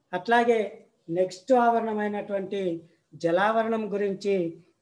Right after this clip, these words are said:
మనము ఒకసారి చర్చించుకుందాము. జలావరణం అంటే భూమి మీద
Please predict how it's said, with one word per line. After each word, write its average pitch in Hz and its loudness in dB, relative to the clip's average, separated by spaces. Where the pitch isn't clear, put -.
మనము 180 -2
ఒకసారి 185 -2
చర్చించుకుందాము. 202 -2
జలావరణం 208 2
అంటే 190 -2
భూమి 214 2
మీద 208 -2